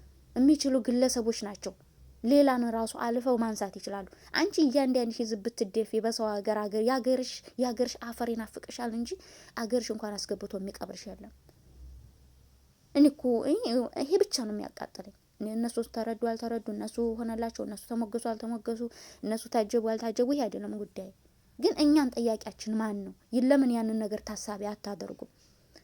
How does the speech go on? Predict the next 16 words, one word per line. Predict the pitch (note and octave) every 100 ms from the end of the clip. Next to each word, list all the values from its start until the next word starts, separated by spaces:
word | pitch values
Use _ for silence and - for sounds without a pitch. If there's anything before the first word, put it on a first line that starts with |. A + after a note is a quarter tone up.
| _
ዛሬ | G#3 A3+ C4+
እዚች | C#4 B3+ -
አንድ | D4 C4
ድራህም | A3 A3 A3+ A3
ያሻት | A3 A3 - A#3
ናት | G3+ G3+
ሀገር | G#3 G3 G#3
ስትሄጅ | - G3 - G3 F#3+
መንዝረሽ | F#3+ G3 F#3+ G3+
የምትጠቀሚባት። | F#3+ - - A3 - F#3+ - - _ _ _ _ _ _ - - _ - - _ _ _ _ _ _ - _ _ - _ _ _ _ - - - - - - _ - - _ _ _ _ -
እኔ | A3 G#3 G#3
ልንገራችሁ | G#3+ G3+ G3 G3 - - - _ _ _ _ G#3+
እና | A3 G#3+
ለነገሩ | B3 B3 A3 B3 -
ተመክራችሁም፣ | G#3+ G3+ G#3 G#3+ - C#4+ C#4+ C#4 C#4+ C#4 - -
እ፣ | -